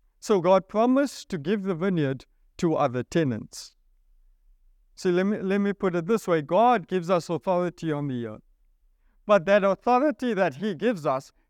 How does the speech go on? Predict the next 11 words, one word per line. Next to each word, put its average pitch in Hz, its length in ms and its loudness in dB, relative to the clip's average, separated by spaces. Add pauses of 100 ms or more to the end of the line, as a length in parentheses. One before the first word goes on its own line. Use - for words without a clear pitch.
comes 254 380 2
with 170 180 -6
some 277 300 0
form 233 320 -4
of 143 140 -2
expectation. - 840 -8 (840)
I, 220 240 2
I 220 120 4
remember, 214 720 2
you 175 140 -4
know, 180 320 2